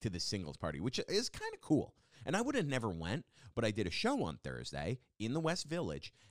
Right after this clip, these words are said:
Uh, great show, hot show, sold out. I had a great set. I was loving it.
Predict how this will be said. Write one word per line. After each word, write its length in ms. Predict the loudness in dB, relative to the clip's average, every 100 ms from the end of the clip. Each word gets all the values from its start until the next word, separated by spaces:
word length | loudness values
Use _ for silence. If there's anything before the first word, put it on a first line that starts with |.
| _ -4
Uh, 200 | -2 -2
great 320 | -4 0 0 2
show, 380 | 4 6 6
hot 280 | 4 2 2
show, 260 | 0 2 2
sold 360 | 2 2 2
out. 240 | 2 2 0
I 60 | -4
had 100 | -6
a 40 |
great 260 | -6 -6 -2
set. 320 | 4 4 2
I 80 | -4
was 160 | -6
loving 320 | 0 2 2 0
it. 180 | -2